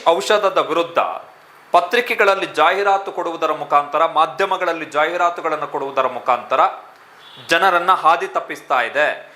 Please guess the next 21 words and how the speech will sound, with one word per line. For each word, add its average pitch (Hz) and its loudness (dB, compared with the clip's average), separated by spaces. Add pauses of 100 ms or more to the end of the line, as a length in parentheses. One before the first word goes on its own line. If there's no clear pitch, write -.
(140)
"ಇಂಗ್ಲಿಷ್ 196 -6
ಮೆಡಿಸಿನ್ 165 -2
ಅನ್ನ 165 0
ಬಳಸಬೇಡಿ, 147 -2 (160)
ಆಯುರ್ವೇದಿಕ್ 202 2
ಮೆಡಿಸಿನ್ 170 -8
ಅಲ್ಲೇ 175 0
ಎಲ್ಲವೂ 180 0
ಗುಣ 170 -2
ಆಗುತ್ತೆ" 160 2
ಎನ್ನುವಂತಹ 151 -2 (480)
ಜಾಹೀರಾತುಗಳನ್ನು 180 2
ಕೊಡುವುದರ 139 -2
ಮುಖಾಂತರ 113 -2
ಜನರನ್ನ 160 0
ಹಾದಿ 175 2
ತಪ್ಪಿಸ್ತಾ 160 -4
ಇದೆ 131 -4
ಅಂತೇಳಿ 156 -4 (240)
ಇಂಡಿಯನ್ 180 0
ಮೆಡಿಕಲ್ 160 0